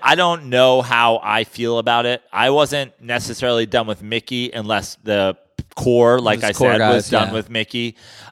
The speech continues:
Speaker 1: Um, I would have liked to see them go after Madden and, uh, you know, Girardi and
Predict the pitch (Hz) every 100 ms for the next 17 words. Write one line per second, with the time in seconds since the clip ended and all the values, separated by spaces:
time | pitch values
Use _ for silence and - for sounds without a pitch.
0 | - 117 113 110 104 98 95 _ _ _
1 | 113 131 139 143 113 131 131 - 131 -
2 | 135 123 123 120 117 113 113 110 113 -
3 | 120 113 110 104 _ _ 107 117 113 110
4 | 110 110 107 - 120 113 110 107 104 104
5 | 95 _ _ _ _ _ - 110 98 95
6 | - 120 110 101 - 139 135 120 110 107
7 | 101 90 _ _ - 120 113 107 101 101
8 | 98 101